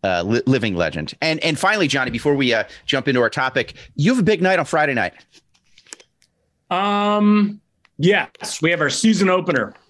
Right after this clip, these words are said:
Speaker 2: uh, down in South Philly, tenth and Bigler, the Philadelphia Phoenix Ultimate Team. Uh, we don't say Ultimate Frisbee, Chip, because,
Speaker 1: I said
Speaker 2: um,
Speaker 1: Ultimate Disc.
Speaker 2: Yeah, no, the Ultimate Disc, which I don't, the word disc just doesn't roll off the tongue. I, I, I wanna change all of it,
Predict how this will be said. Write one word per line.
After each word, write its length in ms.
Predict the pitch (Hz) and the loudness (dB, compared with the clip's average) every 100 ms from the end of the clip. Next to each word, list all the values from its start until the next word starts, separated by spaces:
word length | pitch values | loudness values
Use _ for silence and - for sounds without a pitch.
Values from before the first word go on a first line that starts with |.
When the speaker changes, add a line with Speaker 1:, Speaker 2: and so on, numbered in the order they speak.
| - | -6
Speaker 2:
uh, 360 | 135 127 131 | -2 0 0
down 220 | 120 147 143 | 0 -2 -2
in 60 | |
South 300 | 135 156 143 | -2 -4 -2
Philly, 220 | 160 151 | 0 0
tenth 260 | 127 147 139 | 0 -4 -2
and 140 | 127 | -2
Bigler, 320 | - 151 135 104 | -2 -2 0 -2
the 60 | |
Philadelphia 440 | 104 147 147 135 127 | 0 2 2 -2 -4
Phoenix 580 | - 165 175 131 - - - - _ - - - _ _ _ _ - - _ | -4 -4 -2 -4 -8 -12 -20 -20 _ -20 -20 -20 _ _ _ _ -20 -20 _
Ultimate 560 | 233 269 - 202 165 - | 2 2 2 0 0 -2
Team. 380 | 160 143 151 180 _ - | -2 0 -2 -4 _ -6
Uh, 120 | 143 | -2
we 80 | 156 | 2
don't 160 | 202 285 | 2 2
say 120 | 269 | 2
Ultimate 340 | 254 202 196 - | 2 2 0 2
Frisbee, 300 | 175 131 113 | 0 0 -2
Chip, 260 | 120 113 | -2 -2
because, 720 | 127 123 143 139 139 135 127 - | -2 -2 0 0 0 0 -2 -4
Speaker 1:
I 60 | |
said 120 | 135 131 | -2 0
Speaker 2:
um, 60 | |
Speaker 1:
Ultimate 300 | 131 127 - | 0 -2 -2
Disc. 560 | 101 90 85 - - - _ _ _ - | -2 -2 -2 -4 -8 -20 _ _ _ -8
Speaker 2:
Yeah, 280 | 190 220 156 | -2 0 0
no, 240 | 151 156 143 | 0 0 0
the 120 | 254 | 0
Ultimate 300 | 285 294 190 | 0 0 2
Disc, 280 | 254 247 247 | 2 2 2
which 180 | 208 208 | -2 0
I 180 | 214 247 | -2 -2
don't, 420 | 233 190 180 185 | -2 -4 -6 -2
the 80 | 220 | 2
word 260 | 339 208 | 2 2
disc 300 | 151 160 135 | 2 2 2
just 180 | 139 120 | -2 0
doesn't 240 | 170 147 | 0 2
roll 180 | 131 135 | 2 2
off 120 | 131 | 2
the 80 | 107 | -2
tongue. 300 | - 117 104 | -6 -4 -2
I, 140 | 147 175 | -4 -6
I, 220 | 180 180 185 | -8 -6 -2
I 80 | 208 | 0
wanna 240 | 233 196 | 2 0
change 360 | 156 170 156 147 | 0 -2 -2 -2
all 220 | 131 131 | 0 0
of 60 | |
it, 100 | 104 | -2